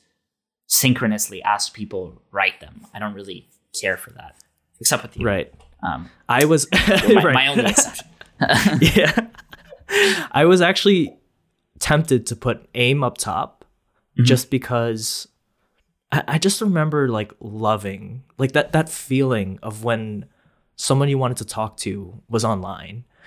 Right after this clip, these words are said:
Speaker 2: And, you know, they, they would go online because they explicitly wanted to chat.
Speaker 1: I think that's, that's a huge thing. Yeah.
Speaker 2: So, like, Facebook Messenger, even Snapchat too, like, you send a message when you wanna send it.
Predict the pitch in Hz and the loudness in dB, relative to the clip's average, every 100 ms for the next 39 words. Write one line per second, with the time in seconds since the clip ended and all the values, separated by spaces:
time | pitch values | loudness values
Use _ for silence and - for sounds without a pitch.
0 | - 156 156 175 170 160 180 165 151 135 | -4 2 4 4 4 2 2 2 2 2
1 | - 123 123 135 127 - 120 143 - 170 | -4 -12 0 2 2 2 2 2 0 0
2 | 175 190 165 131 135 131 123 101 - 123 | 0 0 0 -2 -2 0 2 0 -4 -6
3 | - - - 165 - 175 160 165 165 - | -4 -4 0 0 2 -4 -2 -2 -2 -6
4 | 123 117 123 - - 110 - - 101 - | -4 2 4 4 0 -6 -4 -2 -2 -4
5 | - - - _ _ _ _ _ 113 107 | -16 -20 -20 _ _ _ _ _ -6 -2
6 | 113 107 - - - 104 - - - - | -2 0 -2 -2 -4 -6 -6 -6 -12 -6
7 | 110 92 - 87 67 _ _ - 87 120 | -4 -4 -8 -12 -16 _ _ -6 -6 -6
8 | _ _ _ _ _ - - 165 - 147 | _ _ _ _ _ -18 -14 -8 0 4
9 | 139 135 123 - _ - 156 170 160 131 | 4 4 0 -4 _ 0 2 2 0 -2
10 | 131 135 190 214 233 196 202 - 107 - | -2 0 2 2 0 0 0 0 -6 -4
11 | - 147 107 - 113 107 - _ _ _ | 0 0 -2 -6 -6 -6 -10 _ _ _
12 | _ - 139 - 156 156 139 135 113 113 | _ -4 -2 2 2 2 0 -2 -4 -2
13 | 110 98 104 107 123 107 95 92 90 - | -2 -4 -2 0 0 -2 -8 -12 -16 -20